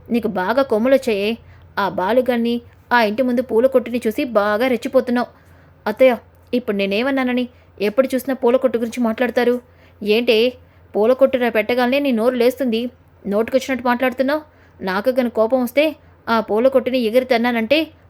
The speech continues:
అది వెళ్ళి మీ ఇంట్లో పడుతుంది." "అవునా లక్షవతి, నేను కూడా పూల కొట్టుని పక్కకు జరపాలనుకుంటున్నాను, ఒకసారి వెళ్ళి తంతావా? డైరెక్ట్గా మార్కెట్లో పడేలా చేస్తావా?" రో-, పద్దాక మీనా పూలు కొనుక్కునే అవసరం కూడా ఉండదు.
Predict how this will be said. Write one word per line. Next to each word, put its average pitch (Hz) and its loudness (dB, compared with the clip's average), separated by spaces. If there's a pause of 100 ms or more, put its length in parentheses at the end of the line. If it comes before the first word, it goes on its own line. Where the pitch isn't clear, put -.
(180)
అది 220 2
వెళ్ళి 247 0
మీ 240 0
ఇంట్లో 269 2
పడుతుంది." 226 -2 (500)
"అవునా 226 2 (520)
లక్షవతి, 262 2 (440)
నేను 208 0
కూడా 262 4
పూల 277 4
కొట్టుని 269 0
పక్కకు 302 0
జరపాలనుకుంటున్నాను, 254 0 (420)
ఒకసారి 226 0
వెళ్ళి 240 0
తంతావా? 233 -2 (420)
డైరెక్ట్గా 240 2 (400)
మార్కెట్లో 277 2
పడేలా 240 2
చేస్తావా?" 233 0 (680)
రో-, 220 -2
పద్దాక 254 0 (120)
మీనా 247 0
పూలు 302 0
కొనుక్కునే 262 0
అవసరం 240 -2
కూడా 247 0
ఉండదు. 233 0